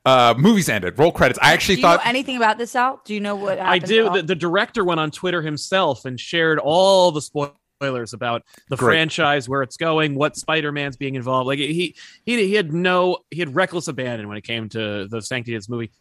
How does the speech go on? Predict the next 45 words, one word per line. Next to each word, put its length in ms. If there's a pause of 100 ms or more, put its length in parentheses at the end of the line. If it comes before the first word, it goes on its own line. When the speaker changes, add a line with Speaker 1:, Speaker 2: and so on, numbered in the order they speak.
Speaker 3:
Three 240
days 200
before 260
it 40
was 80
supposed 220
to 60
come 120
out, 200 (280)
I 80
was 140
like, 320 (840)
"Okay. 600 (320)
Oh, 100
you 140
just 160
Speaker 2:
Dude. 0
Speaker 3:
gave 220
up." 220 (540)
Speaker 2:
Whoa. 460
Speaker 3:
But 180 (300)
I'm 160
hyped 460 (500)
for 100
how 100
Speaker 1:
I 40
will 140
Speaker 3:
terrible 120
Speaker 1:
say, 140
Speaker 3:
this 100
Speaker 1:
I 60
Speaker 3:
is. 80
Speaker 1:
should, 180
the, 180
the 280
opening, 400
the, 160 (100)
the 80
credit 560 (580)
sequence, 760
like 180
the 80
design, 380
the, 160
like, 260